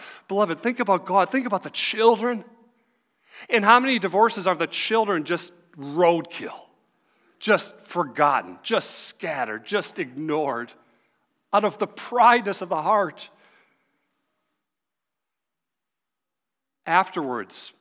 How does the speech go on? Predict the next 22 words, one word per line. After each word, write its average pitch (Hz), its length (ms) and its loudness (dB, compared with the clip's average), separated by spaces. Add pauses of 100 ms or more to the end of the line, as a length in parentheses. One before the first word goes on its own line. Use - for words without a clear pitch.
(600)
someone 165 340 -6
says, 139 380 -4 (1400)
"If 165 220 -6
I 175 100 2
could 170 260 -10
know 147 320 -4
now 143 480 -4
what 135 220 -6
I, 131 200 -6 (420)
know 170 260 2
then 160 220 2
what 143 140 0
I 135 100 -2
know 127 180 -6
now, 101 400 -8 (4000)
I 135 120 -8
wish 131 200 -8
things 143 240 -8
could 135 140 -10
have 110 80 -10
been 110 120 -12
different. 101 520 -14